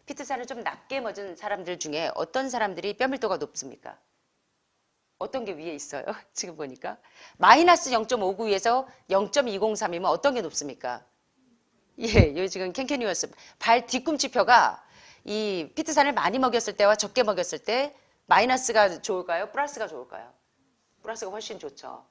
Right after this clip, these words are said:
고피트산염을 먹였더니 발 뒤꿈치표가, 골밀도가 굉장히 현저하게 올라갑니다. 그다음에 척추뼈에도 그 램바 컬럼도 보니까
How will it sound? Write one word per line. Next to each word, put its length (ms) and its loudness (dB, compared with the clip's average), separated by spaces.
고피트산염을 680 -6
먹였더니 680 -8
발 260 -2
뒤꿈치표가, 840 -8
골밀도가 720 -2
굉장히 400 -10
현저하게 440 -6
올라갑니다. 560 -8
그다음에 280 4
척추뼈에도 920 2
그 80 -4
램바 280 2
컬럼도 400 0
보니까 560 2